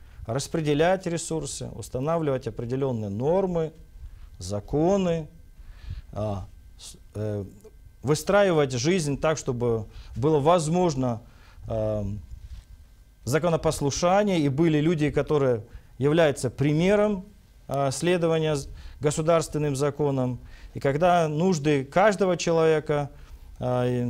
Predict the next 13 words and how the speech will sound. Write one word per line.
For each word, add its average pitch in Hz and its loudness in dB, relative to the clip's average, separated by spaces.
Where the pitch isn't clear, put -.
во 127 0
внимании 170 2
государства, 156 0
когда 131 -2
устраиваются 135 0
экономические, 139 -2
социальные, 156 0
политические 127 -4
процессы, 135 -2
а, 120 0
которые 135 -2
в - -6
действительности 120 -4